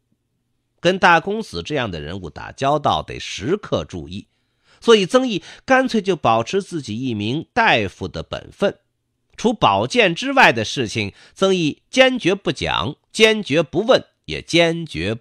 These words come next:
不听。今天要不是这事儿，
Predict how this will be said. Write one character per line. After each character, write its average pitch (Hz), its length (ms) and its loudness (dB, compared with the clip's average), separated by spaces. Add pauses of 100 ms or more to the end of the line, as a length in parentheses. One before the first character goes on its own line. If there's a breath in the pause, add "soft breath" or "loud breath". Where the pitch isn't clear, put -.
(100)
不 - 140 -10
听。 170 380 -6 (1500)
今 190 220 2
天 185 200 0
要 156 160 4
不 127 180 -4
是 160 160 -4
这 127 260 -2
事 - 140 -6
儿， 92 180 -2